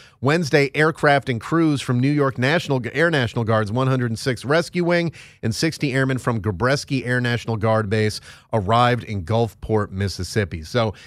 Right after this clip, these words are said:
you've got the National Guard coming in from around the country, and it's important that they do that because this is not good, man. This is a bad storm. In fact, it looks like the damage from this storm is worse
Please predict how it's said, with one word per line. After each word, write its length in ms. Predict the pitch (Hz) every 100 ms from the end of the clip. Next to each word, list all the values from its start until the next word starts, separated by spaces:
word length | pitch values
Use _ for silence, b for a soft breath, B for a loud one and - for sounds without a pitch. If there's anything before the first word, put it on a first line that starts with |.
| B
you've 80 | 120
got 160 | 170 165
the 60 |
National 340 | 147 151 139 131
Guard 240 | 147 143
coming 220 | 139 139
in 80 | 135
from 180 | 131 131
around 460 | 127 113 127 147 139
the 60 |
country, 440 | - 156 - 139 135
and 180 | 139 139
it's 180 | 135 151
important 440 | 135 160 190 180
that 100 | 135
they 100 | 127
do 220 | 101 196
that 200 | 151 110
because 300 | 120 135 110
this 240 | 123 196 -
is 440 | 170 151 135 - b b b b b -
not 280 | 139 190 95
good, 280 | 135 101
man. 300 | 87 95 101 - -
This 200 | 156 180
is 120 | 139
a 120 | 117
bad 460 | 85 127 127 135 117
storm. 440 | - 123 113 82
In 100 | 92
fact, 360 | - 160 151 - B B
it 160 | 139 127
looks 280 | 160 185 160
like 200 | 147 -
the 80 |
damage 400 | 107 131 143 127
from 300 | - 131 147
this 180 | 160 165
storm 440 | - 165 170 175 170
is 460 | 127 107 90 - - _
worse 760 | 104 110 180 123 - - -